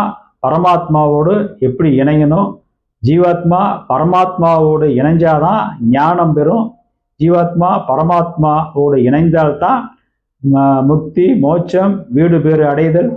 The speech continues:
எல்லாமே நிகழும். அங்கதான் பிறப்பு அறுக்கப்படும். பிறப்பு அறுக்கணும்னா இந்த நாலு பதமும்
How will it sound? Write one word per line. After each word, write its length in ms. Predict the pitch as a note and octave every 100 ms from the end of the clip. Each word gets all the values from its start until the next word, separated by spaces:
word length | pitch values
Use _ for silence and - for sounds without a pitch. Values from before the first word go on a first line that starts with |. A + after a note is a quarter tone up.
| -
எல்லாமே 480 | B2 C#3+ D3 D3 D#3 E3+
நிகழும். 440 | D#3+ C#3 D3 F3 A3+ - _ _ -
அங்கதான் 440 | - D#3 E3 G#3 -
பிறப்பு 380 | - E3 - G#3+
அறுக்கப்படும். 600 | D#3+ - C#3 B2 A2+ A2+ - -
பிறப்பு 360 | D#3 A3 G#3+
அறுக்கணும்னா 500 | E3+ F3 F3+ E3+ A3 A#3+
இந்த 220 | D3 C#3+ B2+
நாலு 360 | B2 D3+ E3+ D#3+
பதமும் 460 | D3+ F3 G3 A3+